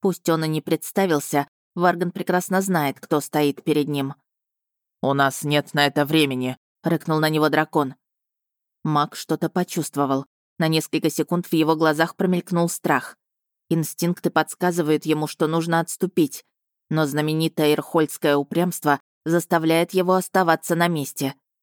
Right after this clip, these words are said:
«Вы нарушили законы Ирхолда и», начал было он пламенную речь, и терпение Варгана лопнуло.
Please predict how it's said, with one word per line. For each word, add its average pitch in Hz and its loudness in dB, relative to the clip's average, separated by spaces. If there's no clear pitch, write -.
«Вы 139 2
нарушили 143 2
законы 143 0
Ирхолда 143 2
и», 156 4
начал 147 0
было 156 2
он 156 0
пламенную 156 0
речь, 190 0
и 180 -2
терпение 170 0
Варгана 151 0
лопнуло. 139 -2